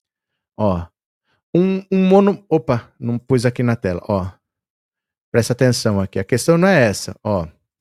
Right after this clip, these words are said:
Vê se você entende o, o problema. Você tá vendo um monomotor como esse aqui, ó? Quantas pessoas você acha que cabem nele? Três, quatro? Ó, ó.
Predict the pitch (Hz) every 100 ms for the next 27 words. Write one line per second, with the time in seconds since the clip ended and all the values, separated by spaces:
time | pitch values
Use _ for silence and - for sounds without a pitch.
0 | _ _ _ _ _ _ - 131 156 147
1 | 143 147 143 143 127 127 127 113 131 107
2 | 104 - - 208 196 175 156 147 147 139
3 | 131 123 123 139 123 120 117 113 107 110
4 | - 143 98 87 _ _ _ _ _ _
5 | - 208 202 - 175 170 147 143 131 -
6 | - 131 117 117 107 87 92 _ _ _
7 | _ _ _ _ _ _ - 127 139 135
8 | 120 - 117 117 123 123 104 95 _ _
9 | _ _ _ _ _ _ _ _ _ _
10 | _ _ _ - 127 92 87 _ - 101
11 | 87